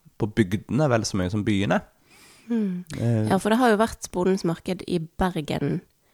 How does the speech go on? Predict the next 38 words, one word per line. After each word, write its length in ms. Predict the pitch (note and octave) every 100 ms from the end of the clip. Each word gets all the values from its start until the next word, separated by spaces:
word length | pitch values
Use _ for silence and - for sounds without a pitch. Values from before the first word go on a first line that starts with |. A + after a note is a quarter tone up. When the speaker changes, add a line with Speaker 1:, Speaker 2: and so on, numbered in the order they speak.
| - _ -
Speaker 1:
jo, 180 | B2 -
Speaker 2:
i 20 |
ganske 380 | E3+ F3 - F#3
mange 220 | E3+ E3+
år. 180 | D#3 A2
Speaker 1:
ja, 440 | A#2 A2+ A2 G#2+
og, 400 | G2+ G#2 G2+ G2
eller 180 | G2 F#2+
hva 160 | -
var 180 | F#2+ F#2+
det 80 | G2
de 20 |
sa? 220 | F2+ E2+ F2+
Sogndal 600 | - F2+ E2+ D2+ D#2+ F2
og, 300 | F2 F2 E2 E2+
eh, 300 | E2+ E2 E2+ E2+ - _ _ - _ _ -
Voss 420 | E2+ - - -
og, 480 | E2 D#2+ D#2 D2 B1+
eh, 480 | B1+ B1 C#2 - -
Speaker 2:
Å, 120 | G3
ja. 140 | A#3 A4 - -
Speaker 1:
eller 240 | A#1+ C2 - -
kanskje 260 | G2+ F#2 E2
ikke 160 | - -
Voss, 160 | - -
jeg 100 | -
husker 300 | - - -
ikke. 140 | - - -
Det 80 | B2+
er 60 | -
flere 220 | A#2+ A2
steder. 300 | - F2+ - -
Speaker 2:
Førde, 480 | - - G#3+ A#3 A#3 D3+ C#3+ C#3+
tror 220 | - C#3+
jeg 100 | C3+
kanskje. 300 | - C3 -
Speaker 1:
Førde, 220 | G2+ G#2+ G#2+ -
ja, 120 | B2